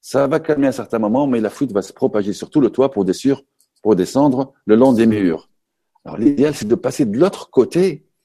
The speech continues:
et de réparer la fuite par-dessus le plafond. Ce passage de l'autre côté, ça veut dire quoi ? On peut se poser la question. Où sont nos émotions ? J'en parle d'ailleurs dans mon livre, Le déclin des cancers. Je parle de, le circuit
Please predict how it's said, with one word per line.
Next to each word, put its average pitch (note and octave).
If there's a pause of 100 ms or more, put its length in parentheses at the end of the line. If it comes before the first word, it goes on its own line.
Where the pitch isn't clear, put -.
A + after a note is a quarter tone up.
(560)
et B2+
de A#2
réparer A#2
la F#2+
fuite F#3
par-dessus G#2
le F#2
plafond. - (520)
Ce -
passage G3
de A2+
l'autre -
côté, C3
ça E3
veut A#2+
dire F#2+
quoi ? - (560)
On G2+
peut G#3+
se -
poser C3+
la B2+
question. - (1300)
Où F#3+
sont D3+
nos A#2
émotions ? A2 (920)
J'en G2+
parle A#2+
d'ailleurs E2
dans F#2
mon G2
livre, G2+
Le E2
déclin F#2
des F2
cancers. E3+ (600)
Je F2
parle D3
de, C3
le A#2
circuit D#3+